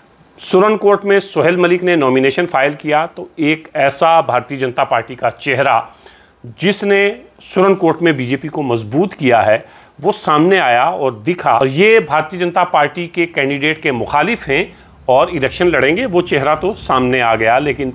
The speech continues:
पुंछ में हमने आपको बताया था कि पुंछ में वो कौन कौन से लोग हो सकते हैं जो चौधरी गनी को टिकट मिलने से नाराज़ हैं और इसका नुकसान भारतीय जनता पार्टी को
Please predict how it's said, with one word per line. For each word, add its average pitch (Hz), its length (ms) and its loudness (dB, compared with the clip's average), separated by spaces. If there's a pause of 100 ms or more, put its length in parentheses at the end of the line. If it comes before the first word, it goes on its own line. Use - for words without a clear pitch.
पुंछ 175 280 -2
में 139 180 -4 (300)
हमने 131 220 2
आपको 113 280 0
बताया 135 380 2
था 110 220 -4 (520)
कि 127 200 0
पुंछ 147 340 -6
में 143 140 0
वो 131 140 0
कौन 139 300 0
कौन 139 220 -2
से 123 180 -2
लोग 110 440 -2
हो 143 160 4
सकते 180 400 -2
हैं 131 240 2 (420)
जो 190 300 4
चौधरी 156 380 0
गनी 143 200 0
को 139 180 -6
टिकट 135 320 -4
मिलने 113 220 -2
से 117 160 -2
नाराज़ 113 640 2
हैं 147 160 -4
और 127 400 2
इसका 123 400 0 (400)
नुकसान 139 680 -2
भारतीय 127 340 -2
जनता 113 300 0
पार्टी 120 380 0
को 107 280 -6